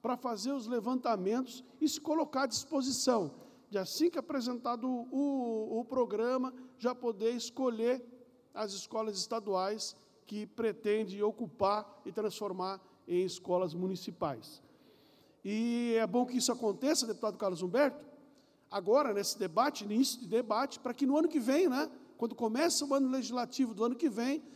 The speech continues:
nós já tenhamos muitas escolas estaduais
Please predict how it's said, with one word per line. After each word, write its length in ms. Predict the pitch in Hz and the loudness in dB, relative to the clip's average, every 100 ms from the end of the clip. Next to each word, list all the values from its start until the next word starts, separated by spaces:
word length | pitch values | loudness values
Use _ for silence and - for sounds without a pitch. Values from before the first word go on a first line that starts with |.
| - - | -12 0
nós 120 | 247 | 4
já 100 | 247 | 4
tenhamos 540 | 254 240 247 247 - - - - | 2 0 2 0 -2 -10 -20 0
muitas 360 | 240 370 330 247 | 6 6 4 0
escolas 500 | 233 - 240 240 208 | -2 0 0 0 -2
estaduais 800 | - 254 220 208 220 226 - | -2 -2 2 4 4 2 -4